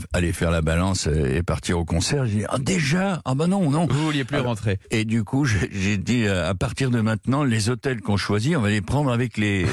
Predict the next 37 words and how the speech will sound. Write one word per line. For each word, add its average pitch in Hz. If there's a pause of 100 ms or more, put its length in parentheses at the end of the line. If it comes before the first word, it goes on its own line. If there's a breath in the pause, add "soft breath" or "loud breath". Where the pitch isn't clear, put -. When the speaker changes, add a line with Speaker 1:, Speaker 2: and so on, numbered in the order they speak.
(140)
Speaker 1:
<laughs> -
avec 120
des 107
cours -
de 123
tennis. » -
Speaker 2:
Et 123
donc, 123
cette 190
passion 143
pour 131
le 120
tennis 123
a, 104
a 147
nourri 170
aussi 160
au 143
fil 139
du 127
temps 170
votre 131
création 160
artistique. 147 (400 loud breath)
Qu'est-ce 151
qui 240
vous 190
a 151
donné 147
envie 143
de, 110
de 107
dessiner 131
ces 120
corps, 117
ces 123
silhouettes 139